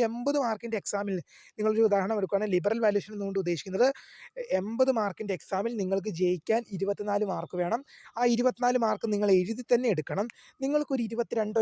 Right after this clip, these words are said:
ഇരുപത്തിമൂന്നോ മാത്രമേ കിട്ടൂ. നിങ്ങൾ ഇരുപത്തിമൂന്ന്, ഇരുപത്തിരണ്ടോ, ഇരുപത്തിരണ്ടോ, ഇരുപത്തിമൂന്നോ മാത്രമേ നിങ്ങൾക്ക് ലഭിച്ചുള്ളൂ.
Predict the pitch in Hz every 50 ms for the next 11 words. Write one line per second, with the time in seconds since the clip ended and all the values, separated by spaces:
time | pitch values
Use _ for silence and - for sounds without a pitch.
0 | 220 180 190 196 175 - 208 196 196 196 202 208 208 196 185 180 - 190 180 170
1 | 160 165 170 185 196 196 175 185 190 - - 202 196 196 202 190 180 175 - 165
2 | 156 - - - - 170 156 175 180 - 196 190 190 196 180 180 170 170 190 185
3 | 185 190 185 180 175 170 196 196 190 175 170 175 170 175 185 165 151 156 - -
4 | 165 160 180 226